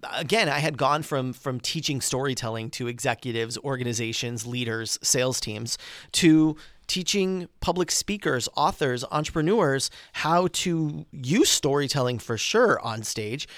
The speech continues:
but also how to become the kind of public speaker people talk about and remember, the kind of person who goes from being a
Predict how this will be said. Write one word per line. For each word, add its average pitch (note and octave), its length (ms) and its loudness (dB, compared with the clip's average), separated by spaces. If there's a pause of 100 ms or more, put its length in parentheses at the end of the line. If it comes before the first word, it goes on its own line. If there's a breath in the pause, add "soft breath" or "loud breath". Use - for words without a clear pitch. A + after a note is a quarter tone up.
(120 loud breath)
but - 100 4
also A#4 280 4 (220 loud breath)
how C3 120 0
to E3 80 2
become F3+ 280 0
the D#3+ 60 0
kind C3+ 300 -2
of C#3+ 80 0
public C3+ 320 -2
speaker D#3+ 460 0
people C3 400 -6
talk - 340 -4
about A#2+ 320 0
and B2 180 -4
remember, A#2+ 640 -2 (280 loud breath)
the D3+ 100 -2
kind E3+ 300 -2
of D3+ 180 2 (240 loud breath)
person F3 320 2
who C#3+ 100 0
goes C#3+ 300 0
from C3 240 -4
being C3+ 460 -4
a B2 320 -6